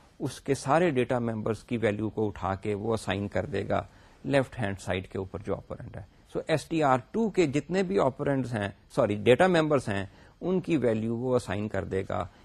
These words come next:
ایس ٹی آر کے ڈیٹا ممبر پہ۔ This is called copy، member wise copy assignment۔ اور سی پلس پلس میں اسائنمنٹ کا آپریٹر، جسے ہم کہہ جاتے ہیں اسائنمنٹ کا آپریٹر، it is basically a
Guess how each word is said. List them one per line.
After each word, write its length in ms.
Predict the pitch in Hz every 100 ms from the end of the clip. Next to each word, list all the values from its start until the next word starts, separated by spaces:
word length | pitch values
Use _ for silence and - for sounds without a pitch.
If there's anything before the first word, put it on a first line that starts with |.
| -
ایس 240 | - 147 -
ٹی 160 | 120
آر 120 | 87
کے 140 | 90 92
ڈیٹا 240 | 87 - -
ممبر 320 | - - 98 -
پہ۔ 100 | 87 - _ _ _
This 240 | - 151 151
is 200 | - 104
called 200 | 98 101 - - _ -
copy، 320 | 165 - 160 151 - - - 139
member 240 | 170 170
wise 440 | 165 127 104 - 117
copy 220 | 98 104
assignment۔ 560 | 104 - 117 98 - 101 - _ _ - _
اور 120 | -
سی 280 | 120 - 185
پلس 320 | 180 170 151
پلس 260 | - 139 -
میں 200 | 123 117 110 - _ _
اسائنمنٹ 640 | - 117 101 127 139 135 127
کا 120 | -
آپریٹر، 340 | 110 117 107 110
جسے 260 | 107 101
ہم 260 | 101 101 117 -
کہہ 160 | 101 117
جاتے 240 | 107 -
ہیں 60 | 92
اسائنمنٹ 460 | 92 98 95 92 92
کا 100 | 90
آپریٹر، 380 | 85 85 - 90 - - - -
it 220 | 147 151
is 40 | 117
basically 680 | 120 110 117 - 95 95
a 80 | 95